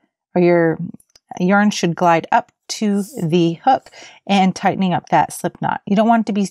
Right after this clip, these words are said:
too tight. You need to have some movement here in your yarn. And now we are ready to start with the first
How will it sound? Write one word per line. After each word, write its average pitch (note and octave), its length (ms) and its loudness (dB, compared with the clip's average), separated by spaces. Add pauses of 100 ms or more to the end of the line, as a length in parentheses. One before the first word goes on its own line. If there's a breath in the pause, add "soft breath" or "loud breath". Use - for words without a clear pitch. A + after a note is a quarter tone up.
too A3 200 -2
tight. G#3+ 260 -2
You G3 100 0
need F3+ 200 0
to F#3 60 -4
have D3+ 440 -2 (320 soft breath)
some D3+ 280 -4
movement D3 460 -4
here C3 320 -6
in D3 220 -8
your C3 240 -8 (260)
yarn. C#3+ 420 -6 (1080 loud breath)
And G3 160 0
now F#3+ 180 4
we F3+ 140 -4
are F#3+ 160 -2
ready E3 280 -2
to - 220 -4
start - 380 -4
with F3+ 180 -2 (640 loud breath)
the E3 600 0
first - 400 -4